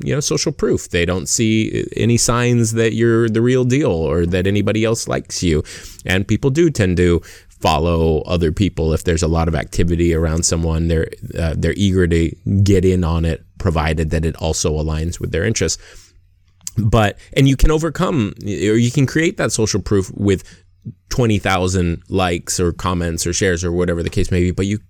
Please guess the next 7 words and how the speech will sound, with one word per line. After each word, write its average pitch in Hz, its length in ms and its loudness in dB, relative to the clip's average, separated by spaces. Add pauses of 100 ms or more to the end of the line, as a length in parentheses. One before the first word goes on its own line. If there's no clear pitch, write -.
(340)
but 101 140 -2
there 110 140 0
are 107 140 -4
other 127 240 2
ways 110 440 2
to - 160 -6
overcome 85 720 -2